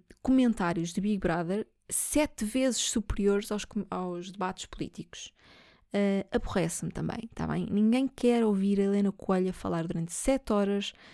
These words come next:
sobre a vida do Bruno de Carvalho. Ninguém. Não há uma alma. Vocês só estão a provocar isso nas pessoas? Tipo,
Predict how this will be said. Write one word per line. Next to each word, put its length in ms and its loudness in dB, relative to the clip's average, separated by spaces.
sobre 300 4
a 20 4
vida 240 0
do 140 0
Bruno 160 0
de 80 -8
Carvalho. 420 -10
Ninguém. 600 4
Não 120 4
há 80 2
uma 400 2
alma. 500 0
Vocês 260 0
só 60 2
estão 220 0
a 60 2
provocar 500 -2
isso 260 0
nas 140 -2
pessoas? 600 -4
Tipo, 320 -6